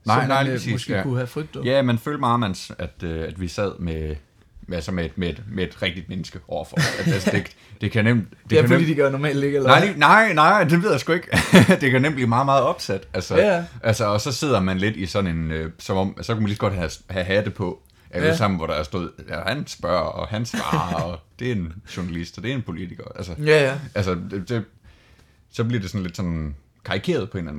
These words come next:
Speaker 1: måde,
Speaker 2: Mm.
Speaker 1: når vi, hvis, øh, der er nogen, der har den der uægte facade, eller på en eller anden
Speaker 2: Ja.
Speaker 1: måde udstråler en eller anden form for, øh, forudindtaget autoris-,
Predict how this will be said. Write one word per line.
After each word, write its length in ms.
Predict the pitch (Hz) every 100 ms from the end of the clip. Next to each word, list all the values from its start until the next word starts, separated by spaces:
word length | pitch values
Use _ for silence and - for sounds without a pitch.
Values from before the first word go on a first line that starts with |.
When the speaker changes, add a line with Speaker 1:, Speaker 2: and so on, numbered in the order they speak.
| 78
Speaker 1:
måde, 120 | 95 -
Speaker 2:
Mm. 80 |
Speaker 1:
når 100 | 135
vi, 240 | 87 87 82
hvis, 460 | 80 85 82 -
øh, 280 | 87 82 78
der 60 | 82
er 40 |
nogen, 220 | 87 92
der 60 | 95
har 180 | 90 87
den 160 | 85 85
der 200 | 82 -
uægte 400 | 98 80 - 87
facade, 540 | 87 - 87 85 92 110
eller 120 | - 117
på 80 | 90
en 60 |
eller 80 | 80
anden 360 | 82 82 76 78 110
Speaker 2:
Ja. 80 |
Speaker 1:
måde 300 | 90 85 82 78 _ _ _ _ _ _ _ _ _ _
udstråler 520 | 117 107 - 90 73 76
en 60 |
eller 140 | 82 78
anden 120 | 85
form 180 | 87 82
for, 340 | 80 69 65 - _ _ _ _ _ _ -
øh, 40 | - - - - - _ _ _ _ _ _ _ _ _ _ _ _ _ _ _ _
forudindtaget 960 | - 90 87 85 85 - 85 78 67 -
autoris-, 760 | 87 - 101 - - - -